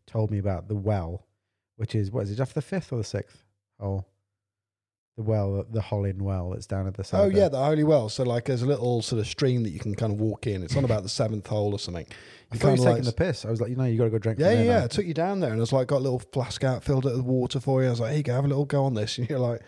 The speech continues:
Speaker 2: "Nah, I'm all right. I don't wanna
Speaker 1: <laughs> I don't
Speaker 2: get
Speaker 1: really want, yeah.
Speaker 2: coronavirus here." And, uh, yeah, it's beautiful.
Speaker 1: Well, so we need to just quickly jump on tracks you haven't played.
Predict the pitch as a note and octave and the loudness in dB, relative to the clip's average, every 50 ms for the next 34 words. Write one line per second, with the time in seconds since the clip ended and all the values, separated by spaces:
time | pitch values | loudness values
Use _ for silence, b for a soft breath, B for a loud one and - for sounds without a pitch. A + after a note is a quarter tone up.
0 | B B B B B B B - C3+ C#3+ D3 D3 C#3+ C#3+ C#3+ C#3+ C#3+ C#3 C#3+ D3+ | B B B B B B B -4 -2 0 2 2 2 2 2 2 4 4 4 6
1 | D3 D3 D#3 C#3+ D3 C#3+ D3+ D3 C#3+ C#3 - - E3+ D#3 C#3+ C#3 C#3+ C3+ C#3+ C#3+ | 6 6 6 6 6 6 6 4 4 2 0 0 0 2 2 2 2 2 4 2
2 | C3+ B2 A#2+ A#2 A#2 - - D3+ C#3 C3+ A#2+ B2 B2+ B2 B2+ B2+ B2 B2 - - | 2 4 4 4 4 6 6 4 4 2 2 4 4 4 4 4 4 2 2 2
3 | C#3 C3 A#2+ A2 A2 A2 - B B B B B B B B C#3 C#3 C#3 C3+ C3 | 2 2 2 2 0 -2 -6 B B B B B B B B 0 0 2 4 4
4 | C3 C3+ C3 C3 C3 C3 - - F3 G#3+ G3 - - - B2+ C#3+ G3 A3 - - | 4 4 2 2 0 -4 -6 -4 0 0 0 0 -2 -2 0 0 0 0 -2 -4
5 | F#2+ - - - _ - C3+ B2+ - - C3+ B2 A#2 B2 B2 B2+ A#2+ A2 A2+ G#2 | -6 -6 -8 -14 _ -2 -2 0 0 2 2 2 2 2 2 2 0 0 -2 -2
6 | - A2+ - - - _ - - A#2 G2+ A2 G#2+ G2+ G#2+ G#2 - A2+ G#2+ G#2 G#2 | -4 -6 -8 -8 -10 _ -10 -8 -6 -6 -4 -4 -2 -4 -2 -2 -2 -4 -4 -4
7 | - - A2+ - - - G#2 G2+ G2 G2 G2 G2 - - F#2+ F#2+ F#2 F#2 | -4 -6 -6 -8 -8 -6 -4 -4 -2 -2 -4 -6 -6 -6 -6 -6 -6 -8